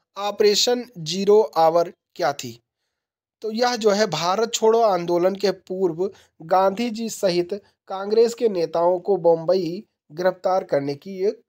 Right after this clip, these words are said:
योजना थी। शक संवत कब से मनाया जाता है? तो शक संवत जो है अठहत्तर एडी से मनाया जाता है।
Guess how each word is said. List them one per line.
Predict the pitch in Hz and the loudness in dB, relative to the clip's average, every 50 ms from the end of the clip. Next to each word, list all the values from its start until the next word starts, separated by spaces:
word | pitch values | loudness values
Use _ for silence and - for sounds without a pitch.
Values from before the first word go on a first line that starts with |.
| _ - | _ -14
योजना | 143 139 135 123 123 120 117 110 | -10 -10 -10 -8 -8 -10 -10 -10
थी। | 104 - 95 80 80 _ _ _ _ _ _ _ _ _ _ _ _ _ _ _ _ _ _ _ _ _ _ _ _ _ _ _ _ _ _ - | -12 -14 -20 -20 -20 _ _ _ _ _ _ _ _ _ _ _ _ _ _ _ _ _ _ _ _ _ _ _ _ _ _ _ _ _ _ -8
शक | - - 240 233 240 | -2 0 0 0 0
संवत | - 214 202 196 196 202 196 - - | 0 0 0 2 0 0 -2 0 -2
कब | 202 185 | -2 -2
से | - - 240 | 0 -4 -4
मनाया | 233 208 180 160 151 151 156 165 185 | -2 0 0 0 2 2 2 2 2
जाता | 170 160 143 139 - 143 135 | 0 -2 -4 -2 -2 -4 -4
है? | 135 123 107 - _ _ _ | -4 -4 -8 -12 _ _ _
तो | - 175 | -16 -14
शक | 170 - - 226 220 - | -10 -4 -4 -4 -4 -4
संवत | - 180 170 175 180 175 | -4 -4 -2 -2 -4 -4
जो | 165 165 156 | -2 -4 -2
है | 160 175 180 | -2 0 -2
अठहत्तर | 165 - 147 - - 160 160 _ - 196 190 - - | -2 -4 -6 -8 -10 -12 -12 _ -8 -8 -8 -8 -8
एडी | 151 143 135 139 135 | -8 -8 -8 -10 -12
से | 131 - 180 208 277 _ _ _ _ _ _ _ - | -10 -8 -8 -8 -8 _ _ _ _ _ _ _ -10
मनाया | 160 156 156 156 156 151 160 208 - _ _ _ 110 | -8 -4 -2 -2 -2 -2 -4 -6 -12 _ _ _ -18
जाता | 127 127 127 120 117 120 127 | -12 -10 -10 -10 -10 -10 -12
है। | 120 110 92 69 | -12 -12 -14 -18